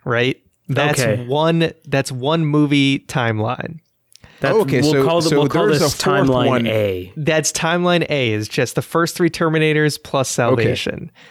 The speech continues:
Speaker 1: The next
Speaker 2: Okay.
Speaker 1: Terminator timeline is Terminator one again, followed by Terminator Genesis.
Speaker 2: Okay.
Speaker 1: Right?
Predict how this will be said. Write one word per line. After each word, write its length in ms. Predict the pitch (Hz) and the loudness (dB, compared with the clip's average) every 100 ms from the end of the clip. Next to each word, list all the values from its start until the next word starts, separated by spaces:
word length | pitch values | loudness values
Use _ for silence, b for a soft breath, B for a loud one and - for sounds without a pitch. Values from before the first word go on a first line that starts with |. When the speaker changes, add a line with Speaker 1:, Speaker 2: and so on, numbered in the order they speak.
| B B | B B
Speaker 1:
The 160 | 127 139 | -2 0
next 260 | 151 180 - | 0 0 0
Speaker 2:
Okay. 80 | |
Speaker 1:
Terminator 460 | - 180 170 160 147 | 0 0 2 2 2
timeline 640 | 127 147 139 131 127 127 - | 0 -2 0 0 2 0 0
is 300 | 135 120 107 | 0 0 -2
Terminator 560 | - 175 185 185 165 139 | -2 0 2 2 4 2
one 280 | 131 160 | 2 0
again, 520 | 156 120 113 110 110 - | 0 0 0 0 -2 -6
followed 400 | - - 127 127 | -8 -2 2 2
by 140 | 117 117 | 2 -2
Terminator 520 | - 135 123 120 110 | 0 2 2 2 0
Genesis. 800 | 107 113 104 104 - - - - _ b b b b b b b b b _ - | 0 0 0 -2 -8 -10 -12 -16 _ b b b b b b b b b _ -2
Speaker 2:
Okay. 400 | 131 113 110 98 | 0 2 0 0
Speaker 1:
Right? 140 | 101 | -4